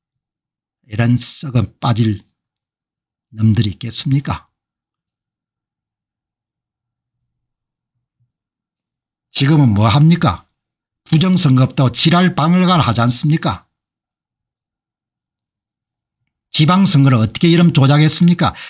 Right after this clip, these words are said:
이렇게 조작을 했잖아요. 예? 여기 관대가 아니면 관해입니다. 예?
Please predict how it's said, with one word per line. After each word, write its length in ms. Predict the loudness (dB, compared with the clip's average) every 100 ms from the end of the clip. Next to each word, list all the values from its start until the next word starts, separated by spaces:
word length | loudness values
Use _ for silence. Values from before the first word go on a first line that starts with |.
| -6
이렇게 400 | -2 -2 -2 -4
조작을 440 | -2 0 2 2
했잖아요. 840 | 2 0 0 0 2 0 -2 -4 -12 _ _ _ _ _ _
예? 180 | -20 -20 _ _ -2
여기 200 | 2 2
관대가 440 | 2 2 2 2
아니면 240 | 2 0 0
관해입니다. 720 | 0 2 4 2 0 -4 -10 _ _ _ _
예? 140 | -20